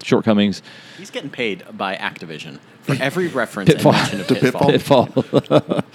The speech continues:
Speaker 1: <laughs>
Speaker 3: If you think it's a super pitfall,
Speaker 1: Yeah.
Speaker 3: then
Speaker 1: Yeah. Guys, hope you've digged and dug this episode a lot. <laughs> Um,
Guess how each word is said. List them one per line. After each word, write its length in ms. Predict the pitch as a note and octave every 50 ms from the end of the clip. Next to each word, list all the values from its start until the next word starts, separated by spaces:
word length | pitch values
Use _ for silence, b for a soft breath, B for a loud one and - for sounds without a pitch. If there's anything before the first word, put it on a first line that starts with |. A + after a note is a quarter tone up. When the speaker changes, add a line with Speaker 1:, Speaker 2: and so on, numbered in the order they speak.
| B B B B B
Speaker 1:
<laughs> 160 | B B B -
Speaker 3:
If 160 | - - -
you 80 | F#3
think 160 | - A#3 F#3 D3
it's 140 | C#3+ - -
a 40 | A2
super 360 | - - - A#3 A3+ - G2+
pitfall, 540 | - - - - - - - - C#2+ F2+ G#2
Speaker 1:
Yeah. 200 | D3+ D#3+ C3+ A#2+ G#2+
Speaker 3:
then 220 | F#2+ F#2+ G2 - - - - -
Speaker 1:
Yeah. 300 | - D3 B2 G2 - - - -
Guys, 260 | - A2+ C3+ D3 D3
hope 200 | A#2+ F3 F#3 E3+
you've 200 | E3 D3 B2 A2
digged 340 | G#2 C#3+ D3 C#3+ C#3 A#2+ A#2
and 180 | A2 A2 A2 G2+
dug 260 | C3 A#2+ A2+ F#2+ F#2
this 320 | G#2+ A2 G2 - - - -
episode 540 | - G#2 G2 - - - - G2+ G2 G2 G2 F2+ - -
a 80 | - G#2
lot. 320 | G2+ G#2 G2+ G2 G#2 -
<laughs> 680 | - - - - - - - - - - - - - -
Um, 440 | A2+ A2+ A2 A2 A2+ A2+ A2 A2 G#2